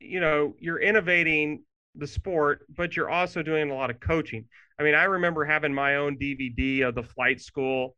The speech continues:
and, and listening to you talk about jump. And that was, like, a really exciting thing for me. But tell us a little bit about that, because there's always been a little bit of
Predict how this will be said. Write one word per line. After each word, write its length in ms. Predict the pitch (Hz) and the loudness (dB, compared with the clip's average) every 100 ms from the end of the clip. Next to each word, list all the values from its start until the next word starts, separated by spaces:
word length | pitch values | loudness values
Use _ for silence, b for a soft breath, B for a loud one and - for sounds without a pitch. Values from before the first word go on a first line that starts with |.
| - | -6
and, 300 | 127 127 120 | -2 -2 -2
and 140 | 123 127 | -6 -4
listening 320 | 135 - 131 | -4 -4 -8
to 100 | 127 | -6
you 80 | 123 | -6
talk 300 | 123 123 127 | -4 -6 -4
about 260 | 123 117 | -6 -6
jump. 380 | 120 123 123 123 | -4 -2 -2 -2
And 80 | 120 | 0
that 140 | 135 | 0
was, 120 | 151 131 | 0 -2
like, 160 | 127 | -4
a 60 | 123 | -2
really 240 | 127 127 | -4 -2
exciting 480 | 117 - 123 127 120 | -4 -2 -2 -2 -2
thing 220 | 131 131 - | -4 -6 -8
for 100 | 113 | -6
me. 360 | 127 131 117 B B B B _ | -4 -4 -4 B B B B _
But 160 | 151 156 | -2 0
tell 220 | 208 262 | 0 0
us 160 | 294 - - | -2 -6 -6
a 60 | 156 | -2
little 240 | 151 175 | -2 -2
bit 140 | 160 156 | 0 -2
about 340 | 123 131 143 | 0 -2 -2
that, 180 | 120 113 | -6 -6
because 400 | 127 156 143 139 | -8 0 0 0
there's 220 | 156 156 | -4 -2
always 320 | 175 220 220 | -2 -2 -2
been 160 | 170 180 | -2 0
a 60 | 160 | 2
little 220 | 147 165 | 0 0
bit 180 | 160 160 | -2 0
of 200 | 143 | 0